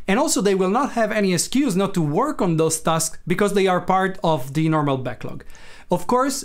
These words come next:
if you have any incident or security bug that needs to be remediated immediately, that will get an exception,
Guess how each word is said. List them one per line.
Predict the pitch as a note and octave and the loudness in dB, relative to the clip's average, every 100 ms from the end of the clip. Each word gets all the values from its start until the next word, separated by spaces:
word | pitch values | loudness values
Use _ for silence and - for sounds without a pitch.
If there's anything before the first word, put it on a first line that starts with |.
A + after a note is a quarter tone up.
| - | -2
if | G3 F3+ - | 0 0 0
you | E3 E3+ | 0 2
have | E3+ E3+ | 2 2
any | G3 A#3+ G#3 | 0 2 2
incident | A3+ G3+ D#3 D3 C#3+ - | 2 2 2 2 -2 0
or | D#3+ D#3 | 0 2
security | D3 D3+ - D4 G3+ | 0 -2 0 0 2
bug | C#3+ F3+ D#3 | 2 0 0
that | C#3+ | 0
needs | C#3+ F#3 - | 0 0 -2
to | F3+ | -2
be | D#3+ | 0
remediated | D#3 D#3+ E3 D#3+ D3+ | 2 2 2 0 0
immediately, | C#3 F3+ C4 F3 D#3 | 2 2 2 2 0
that | C#3 D#3+ D#3+ | 0 -2 0
will | D3 D3 | -2 0
get | C3 D3+ | 0 0
an | C3+ | 0
exception, | - D#3+ F3 C4 C4+ | 0 -2 0 0 0